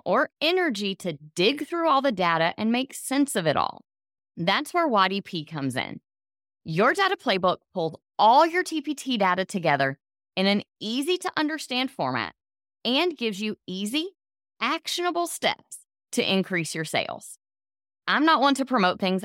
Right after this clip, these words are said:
I don't really believe in, so you can trust when I say Y D P is the real deal. It's my not-so-secret weapon for keeping my T P T store earnings up,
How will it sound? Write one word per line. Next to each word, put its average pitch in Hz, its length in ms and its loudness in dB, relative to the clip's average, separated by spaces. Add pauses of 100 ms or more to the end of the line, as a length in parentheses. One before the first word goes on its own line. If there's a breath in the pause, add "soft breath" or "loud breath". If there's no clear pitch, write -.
I 180 100 2
don't 165 240 0
really 196 540 -2
believe 196 340 -2
in, 104 320 -4
so - 160 -6
you 190 160 2
can 339 180 -2
trust 220 360 0
when 262 100 2
I 262 80 2
say 156 260 0
Y 139 280 0
D 269 160 -2
P 170 340 -10
is 147 320 0 (100)
the 208 140 -2
real 135 560 -2
deal. 135 380 -6 (480)
It's 233 240 0
my 175 480 2
not-so-secret 285 1200 0
weapon 175 520 0 (280)
for 190 220 -6
keeping 262 400 0
my 320 120 4
T 285 200 -4
P 277 100 -4
T 247 180 -4
store 208 280 0
earnings 165 360 2 (120)
up, 147 260 2